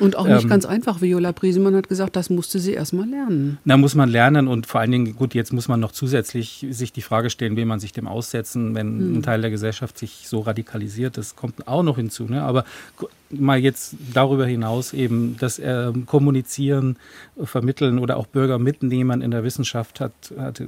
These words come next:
Speaker 2: traditionell leider keinen so guten Ruf, obwohl wir ja eine super Tradition davon haben. Urania in Berlin schon sehr, sehr alt.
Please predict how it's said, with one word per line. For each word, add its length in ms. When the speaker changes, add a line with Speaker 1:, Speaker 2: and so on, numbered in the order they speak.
Speaker 2:
traditionell 640
leider 260
keinen 520
so 160
guten 240
Ruf, 200
obwohl 260
wir 100
ja 100
eine 280
super 280
Tradition 640
davon 280
haben. 200
Urania 560
in 100
Berlin 360
schon 400
sehr, 220
sehr 160
alt. 240